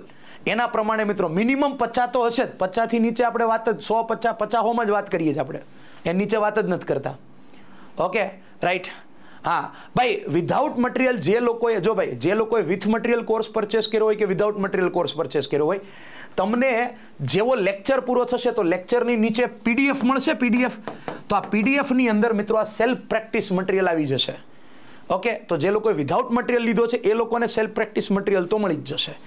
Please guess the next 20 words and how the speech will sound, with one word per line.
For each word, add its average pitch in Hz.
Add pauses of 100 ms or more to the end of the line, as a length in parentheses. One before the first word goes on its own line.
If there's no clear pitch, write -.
(240)
એટલે 190
એ 208
લોકોએ 214
tension 196
લેવાવાળી 175
વાત 147
નથી. 156 (640)
બરાબર, 165
જે 165
લોકોએ 220
with 202
material 254
લીધો 247
છે, 247
એની 214
પાસે 226
material 220
તો 247
છે 269
જ, -